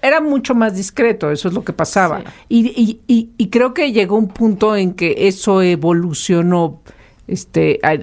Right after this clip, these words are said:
Speaker 1: no, hasta llegar a quiero mostrar y se, y se volvió una cosa, pues, que algunos piensan que es de mal gusto.
Speaker 2: Bueno, pero eso va en el podcast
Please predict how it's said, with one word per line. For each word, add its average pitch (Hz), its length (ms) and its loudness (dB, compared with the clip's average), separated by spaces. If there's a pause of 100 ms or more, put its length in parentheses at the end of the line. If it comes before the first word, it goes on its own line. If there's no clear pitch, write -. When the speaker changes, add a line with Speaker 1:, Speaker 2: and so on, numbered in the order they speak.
(140)
Speaker 1:
no, 165 320 0
hasta 185 340 0
llegar 170 520 0
a 196 380 0 (560)
quiero 233 320 2
mostrar 220 840 0
y 220 100 -4
se, 196 320 0
y 196 120 -4
se 185 140 0
volvió 175 320 2
una 196 140 0
cosa, 196 340 -2 (640)
pues, - 240 -2
que - 180 0
algunos 175 340 0
piensan 170 420 -4
que 156 100 -6
es 135 80 -4
de 151 60 0
mal 151 200 0
gusto. 170 360 -4
Speaker 2:
Bueno, 277 220 2
pero 349 160 2
eso 381 200 0
va 381 120 2
en 370 100 -2
el 359 100 -2
podcast 294 540 -4